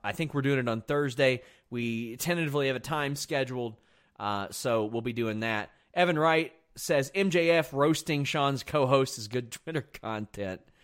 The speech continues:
Uh, yeah, I mean, a lot of wrestlers and people in the companies watch their show, but not a lot of them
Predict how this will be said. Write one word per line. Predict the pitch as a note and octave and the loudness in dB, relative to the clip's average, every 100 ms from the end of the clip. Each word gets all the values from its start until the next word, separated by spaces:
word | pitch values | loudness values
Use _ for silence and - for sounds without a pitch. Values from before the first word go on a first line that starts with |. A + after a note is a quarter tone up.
| _ _ _ - | _ _ _ -8
Uh, | A2 B2 C#3+ | -4 -2 -2
yeah, | D3 E3+ | 2 2
I | |
mean, | D3+ C3+ | 4 2
a | |
lot | B2 C#3+ F#3 | 4 4 4
of | C3+ | 4
wrestlers | B2+ C3+ - D#3+ D3+ C3 | 2 2 2 0 0 0
and | B2 A2 | -2 -2
people | C3 B2+ B2+ | -4 -4 -2
in | B2 A#2 | -2 -2
the | A2+ | -2
companies | C3 A#2+ C3 G#2+ | -2 -2 -2 -2
watch | B2 B2 | 0 0
their | - G#2+ | -4 -6
show, | - A2 B2+ | 2 2 2
but | C3 A#2+ | -2 -2
not | B2+ D3 | 0 0
a | |
lot | B2 C3 | 2 4
of | C3+ A#2 | 2 0
them | A#2 A2 | -4 -4